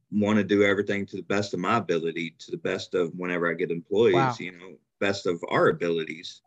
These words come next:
Speaker 2: You know what
Speaker 1: Uh,
Speaker 2: I'm hearing out of all this?
Speaker 1: What?
Speaker 2: Is that you care.
Speaker 1: Yeah.
Speaker 2: That's why I should, that's why I should work for you, Robert. You care.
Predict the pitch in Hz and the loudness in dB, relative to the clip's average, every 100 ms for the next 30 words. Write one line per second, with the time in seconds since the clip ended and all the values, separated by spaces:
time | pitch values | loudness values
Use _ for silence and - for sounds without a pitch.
0 | _ _ - 151 165 175 180 170 156 180 | _ _ -6 0 4 4 4 2 2 4
1 | 180 180 180 180 185 202 202 - - _ | 4 4 4 4 4 2 -2 -6 -20 _
2 | _ _ _ _ _ _ _ _ _ _ | _ _ _ _ _ _ _ _ _ _
3 | - 80 - 131 _ _ _ 131 135 117 | -2 0 -2 -8 _ _ _ -4 -2 -2
4 | 117 - 131 127 117 - _ _ _ _ | -8 -8 -4 -4 -4 -12 _ _ _ _
5 | _ - 95 80 - - _ _ _ _ | _ -4 -2 -2 -6 -16 _ _ _ _
6 | _ _ _ - - _ _ - 160 170 | _ _ _ -20 -20 _ _ 2 2 4
7 | 165 139 127 123 123 127 135 160 - 143 | 2 4 2 -2 -6 -6 0 0 2 0
8 | 131 127 120 123 - 120 113 107 117 127 | 0 -4 -6 -6 -6 -6 -4 0 0 0
9 | 127 - _ 127 123 - 143 110 | -2 -4 _ -6 -4 0 0 0